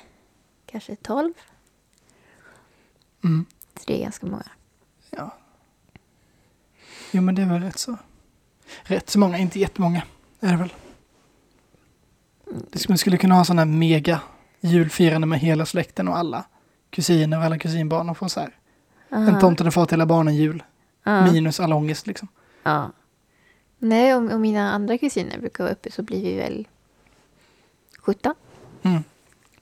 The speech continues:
Speaker 2: Men det är ju rejält.
Speaker 1: Ja.
Speaker 2: Det kommer inte vi ha.
Speaker 1: Nej.
Speaker 2: Men eftersom inte vi firar jul ihop
Speaker 1: Nej.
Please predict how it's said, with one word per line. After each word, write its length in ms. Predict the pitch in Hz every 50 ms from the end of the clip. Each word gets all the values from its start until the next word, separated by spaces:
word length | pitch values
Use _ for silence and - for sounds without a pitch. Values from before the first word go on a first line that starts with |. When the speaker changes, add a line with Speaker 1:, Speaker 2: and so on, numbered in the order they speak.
| _ _ _ -
Speaker 2:
Men 60 | 165
det 60 | 170 196
är 40 |
ju 80 | 190 175
rejält. 440 | 160 165 - - - - - - - - _ _ _ - - -
Speaker 1:
Ja. 200 | - 233 196 180 202 -
Speaker 2:
Det 80 | 202
kommer 180 | 190 208 196 185
inte 140 | 160 - 160
vi 140 | 160 160
ha. 180 | 151 156 170 - - - _ _ _ _ _ _
Speaker 1:
Nej. 560 | - 214 214 208 214 202 196 190 190 202 - - _ _ _ _ -
Speaker 2:
Men 520 | 262 202 185 196 202 208 214 214 208 247 -
eftersom 340 | - 214 - - - 220 214
inte 160 | 220 208 -
vi 120 | 208 214 202
firar 280 | - - 196 185 180
jul 280 | 180 175 175 170 170 170
ihop 420 | 160 156 185 214 240 - _ - - - - - _ _ _ _ _ _
Speaker 1:
Nej. 520 | - 262 240 233 233 240 240 247 247 247